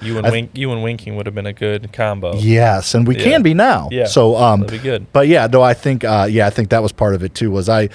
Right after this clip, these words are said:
Speaker 2: I was, like, I had all the quote-unquote trade secrets. I ran marketing for two years, and we were pretty good at it. Um,
Speaker 1: Mm-hmm.
Speaker 2: and then I completely stepped away, ran flipping, and it's like, "All right, you guys do it on your own," even though I own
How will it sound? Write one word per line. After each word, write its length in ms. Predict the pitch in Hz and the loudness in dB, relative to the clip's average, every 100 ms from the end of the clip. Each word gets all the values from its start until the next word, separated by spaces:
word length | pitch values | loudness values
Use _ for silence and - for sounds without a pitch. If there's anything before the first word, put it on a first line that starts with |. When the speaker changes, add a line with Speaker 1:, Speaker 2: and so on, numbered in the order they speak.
| - - | -10 -4
Speaker 2:
I 160 | 131 | 0
was, 280 | 127 113 - | 2 0 0
like, 200 | 110 113 | -2 0
I 80 | 117 | 2
had 200 | 113 113 | 2 4
all 120 | 117 | 4
the 140 | 104 101 | 2 -4
quote-unquote 560 | - 120 107 110 104 | 0 0 0 -2 -2
trade 260 | - 117 110 | 0 0 0
secrets. 260 | 123 107 | -2 0
I 100 | 131 | 0
ran 240 | 131 139 135 | 2 2 2
marketing 360 | 131 120 110 110 | 2 2 0 0
for 140 | 101 | -4
two 160 | - 135 | -2 0
years, 320 | 139 135 107 | 2 0 0
and 140 | 101 | -2
we 100 | 110 | 0
were 160 | 107 92 - _ | 0 0 -6 _
pretty 240 | - 170 131 | 0 2 4
good 220 | 156 151 | 2 4
at 180 | 95 95 | 2 0
it. 180 | 92 | -4
Um, 260 | 101 104 95 | -2 -2 -2
Speaker 1:
Mm-hmm. 80 | 113 - 104 | -6 -10 -2
Speaker 2:
and 140 | 113 | 2
then 100 | 113 | 2
I 80 | 107 | 2
completely 420 | 104 - 127 117 | -2 -2 -2 0
stepped 240 | - 110 | 0 -2
away, 180 | 104 104 | 0 0
ran 160 | 104 104 | 2 0
flipping, 320 | - 107 107 | 0 -2 -2
and 60 | 98 | -2
it's 80 | 101 | -2
like, 140 | 104 | 0
"All 60 | 123 | 0
right, 160 | 113 | 0
you 80 | 110 | 0
guys 220 | 117 104 | 2 2
do 140 | 98 113 | 2 2
it 60 | 110 | 4
on 120 | 104 | 4
your 140 | 107 | 4
own," 140 | 107 101 | 2 2
even 180 | 98 | 0
though 120 | 101 95 | 0 0
I 140 | 98 | 2
own 280 | 101 95 | 2 2